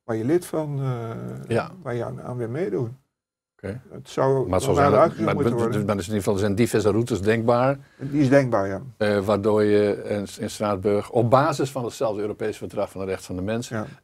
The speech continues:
Speaker 2: en de jurisprudentie die eraan hangt, eh, vindt dat je mensenrechten, eh, in mensenrechten opzicht tekort bent gedaan.
Speaker 1: Nou, wat ik zeg, pas op, want, ehm, ehm, de kans dat je ontvankelijk wordt geacht,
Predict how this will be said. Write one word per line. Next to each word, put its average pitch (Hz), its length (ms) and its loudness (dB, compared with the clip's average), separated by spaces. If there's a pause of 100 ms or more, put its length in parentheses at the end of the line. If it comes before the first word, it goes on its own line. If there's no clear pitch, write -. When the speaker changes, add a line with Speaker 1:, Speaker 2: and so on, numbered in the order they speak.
Speaker 2:
en 104 140 -4
de 101 80 -2
jurisprudentie 104 640 -2
die 101 140 -2
eraan 98 260 -2
hangt, 92 300 -6 (540)
eh, 95 260 0
vindt 98 360 -4
dat 98 180 -4
je 98 240 -2
mensenrechten, 98 680 -2 (100)
eh, 104 260 -8
in 95 180 -2
mensenrechten 107 440 0
opzicht 98 320 -2
tekort 117 240 0
bent 92 180 -4
gedaan. 90 320 -10
Speaker 1:
Nou, 113 120 0
wat 127 100 2
ik 120 60 -6
zeg, 131 200 0
pas 139 240 2
op, 147 220 -2 (180)
want, 131 480 -8
ehm, 120 560 -4 (960)
ehm, 120 480 -2 (520)
de - 100 -20
kans 135 340 2
dat 127 180 -4
je - 60 -4
ontvankelijk 165 420 -4
wordt 156 180 -2
geacht, - 440 -8